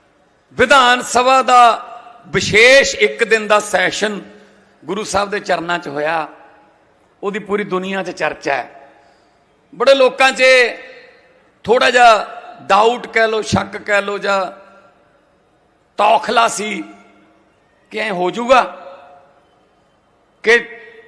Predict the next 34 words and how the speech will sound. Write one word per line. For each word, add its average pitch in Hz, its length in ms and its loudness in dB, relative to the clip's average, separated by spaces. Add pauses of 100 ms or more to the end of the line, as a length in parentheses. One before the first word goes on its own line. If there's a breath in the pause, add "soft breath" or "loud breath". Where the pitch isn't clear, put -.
(220)
ਵਿਧਾਨ 208 380 0
ਸਭਾ 208 300 -2
ਚੱਕ 214 380 -4
ਕੇ 214 100 -4
ਗੁਰੂ 196 220 -10
ਸਾਹਿਬ 196 240 -6
ਦੇ 208 80 -6
ਚਰਨਾਂ 185 420 -8
'ਚ 185 80 -8
ਐਂ 175 100 -6
ਰੱਖ 156 260 -8
ਦੇਣਗੇ। 208 560 -6 (1300)
ਅਸੀਂ 147 180 -12
ਕਿਹਾ, 185 120 -6
"ਜੀ, 190 80 -10
ਹੋ 170 200 -8
ਜਾਊਗਾ, 151 420 -6 (480)
ਜਦੋਂ 160 220 -8
ਨੀਅਤ 190 320 -8
ਸਾਫ਼ 175 380 -4
ਹੋਵੇ 196 360 -4 (340 loud breath)
ਔਰ 165 80 -6
ਗੁਰੂ 180 280 -8
ਪ੍ਰਤੀ 180 280 -8
ਸ਼ਰਧਾ 156 340 -6
ਹੋਵੇ, 165 220 -4
ਆਪੇ 180 260 -4
ਕਰਵਾ 160 320 -4
ਲੂਗਾ।" 147 400 -10 (920)
ਤੇ 180 80 -16
ਕੱਲ੍ਹ 233 320 2
ਜਦੋਂ 202 480 -4 (760)
ਸੈਸ਼ਨ 180 460 -2
ਹੋਇਆ 180 520 0